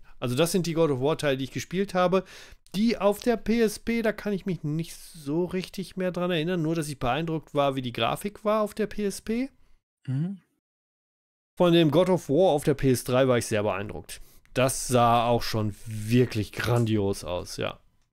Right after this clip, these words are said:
Speaker 2: Du hast die P S fünf Version dann gespielt, ne? Wie damals, also als du's dir gekauft hattest. Also die P S vier auf der P S fünf.
Speaker 1: Genau.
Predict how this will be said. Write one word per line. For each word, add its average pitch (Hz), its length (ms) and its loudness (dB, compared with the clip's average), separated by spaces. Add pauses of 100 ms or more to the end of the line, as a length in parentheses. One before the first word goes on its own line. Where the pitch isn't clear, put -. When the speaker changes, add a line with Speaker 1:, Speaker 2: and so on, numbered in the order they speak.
(1080)
Speaker 2:
Du 151 100 4
hast 160 160 2
die 214 60 2
P 196 140 2
S 196 100 0
fünf - 320 -2
Version 107 420 -4
dann 104 140 -2
gespielt, 101 400 -10
ne? 143 140 0
Wie 131 120 0
damals, 95 560 -6
also 107 220 -12
als 104 180 -10
du's 113 140 -12
dir 101 120 -8
gekauft - 460 -8
hattest. - 420 -14
Also 110 200 -6
die 101 160 -6
P - 180 -4
S 104 100 -4
vier 131 220 0
auf 110 100 -6
der 117 100 -2
P 117 120 -4
S 101 100 -6
fünf. - 400 -6 (560)
Speaker 1:
Genau. 120 240 2